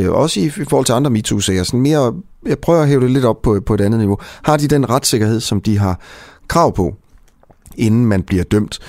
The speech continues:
øh, både i offentligheden, men, men selvfølgelig også, øh, i, i, i domstole, hvis man bliver dømt ved en domstol, eller, øh, hvis man bliver fyret fra,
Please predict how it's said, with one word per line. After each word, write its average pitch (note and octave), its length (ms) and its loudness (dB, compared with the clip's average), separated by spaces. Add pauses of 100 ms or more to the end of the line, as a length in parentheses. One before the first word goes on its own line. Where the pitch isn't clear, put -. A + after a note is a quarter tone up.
(360)
øh, F2 440 0 (120)
både G#2+ 240 4
i G#2 40 4
offentligheden, F#2+ 540 0
men, F2 240 0
men F2 120 -2
selvfølgelig G2 380 -2
også, F#2+ 320 -2
øh, E2 300 -2 (540)
i, - 160 -6 (160)
i, D2 280 -4
i C#2 140 -6
domstole, A2 580 0
hvis G2+ 200 -2
man F#2 140 0
bliver F2+ 160 -2
dømt G#2+ 240 0
ved G2 60 0
en F2 100 -2
domstol, G2 480 0
eller, E2+ 360 -2 (100)
øh, E2+ 200 -2
hvis F2 180 -8
man E2 100 -4
bliver E2+ 160 -4
fyret G2 380 0
fra, E2+ 260 -2